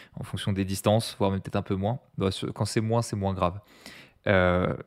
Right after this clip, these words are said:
genre sur semi et sur marathon. Et ils se disent, « Oh bah, les séances sont faciles. Pff, est-ce que ça change vraiment quelque chose si je vais courir quarante minutes ? Est-ce que ça change vraiment quelque chose si je fais ce footing de trente minutes ? »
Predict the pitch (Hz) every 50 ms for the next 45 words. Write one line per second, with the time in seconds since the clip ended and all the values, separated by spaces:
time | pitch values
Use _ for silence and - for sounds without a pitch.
0 | _ - 104 101 - - - 101 - - 117 110 110 113 110 - - 110 104 104
1 | 98 101 101 - 120 131 151 - - 104 104 101 113 107 107 - - 190 190 135
2 | 113 98 - - - - - - - - - - - 117 135 135 - 151 135 131
3 | - - 127 120 - 120 110 - - 135 135 147 151 160 156 - - _ _ _
4 | _ _ _ _ _ - - - - - - 110 104 - - 131 127 117 - 135
5 | 123 113 113 117 120 120 127 123 - 117 - - 135 - - 117 110 113 113 -
6 | - 123 107 - - 117 117 - 131 120 123 135 139 - - - - 139 123 135
7 | 127 120 - - 127 120 117 120 120 113 - 120 - 143 139 131 - 113 - -
8 | 117 - - 120 110 - 131 120 113 113 - - 123 117 - 120 123 139 143 -
9 | -